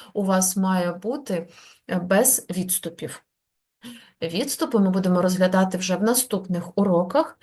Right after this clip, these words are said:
для чого вони потрібні і як працюють.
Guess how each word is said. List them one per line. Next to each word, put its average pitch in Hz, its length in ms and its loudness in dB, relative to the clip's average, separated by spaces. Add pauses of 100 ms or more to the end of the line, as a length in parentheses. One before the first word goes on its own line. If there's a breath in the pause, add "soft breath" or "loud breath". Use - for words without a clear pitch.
(200 loud breath)
для 196 200 4
чого 196 300 0
вони 180 240 -2
потрібні 208 600 0
і - 20 -4
як 190 200 0
працюють. 185 640 -6